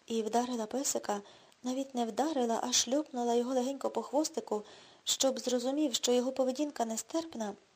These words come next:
цуценя почало кусатися дрібними гостренькими зубками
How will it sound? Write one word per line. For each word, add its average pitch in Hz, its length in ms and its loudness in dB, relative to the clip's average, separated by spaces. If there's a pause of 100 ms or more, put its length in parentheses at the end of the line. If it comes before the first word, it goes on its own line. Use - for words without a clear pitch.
(920)
цуценя 247 460 -2
почало 262 360 2
кусатися 254 560 0
дрібними 247 560 -2
гостренькими 247 680 0
зубками 294 500 0